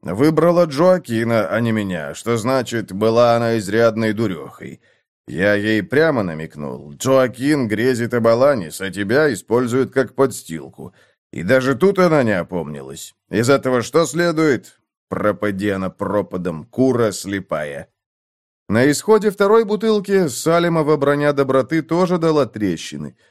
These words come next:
Он всё ещё никому не желал зла, но отношение к супруге слегка изменил. "Скажу тебе, брат Харман, я в обиде на неё.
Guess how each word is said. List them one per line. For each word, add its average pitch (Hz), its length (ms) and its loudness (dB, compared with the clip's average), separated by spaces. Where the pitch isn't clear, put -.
Он 107 200 2
всё 107 180 -2
ещё 107 240 0
никому 107 360 0
не 110 120 2
желал 123 420 2
зла, 165 340 2
но 170 140 0
отношение 156 640 0
к 123 80 -10
супруге 143 500 0
слегка 117 480 0
изменил. 98 540 -4
"Скажу 202 500 2
тебе, 180 280 -2
брат 160 300 2
Харман, 160 540 -2
я 180 380 2
в 139 80 2
обиде 165 440 0
на 101 120 0
неё. 73 380 -10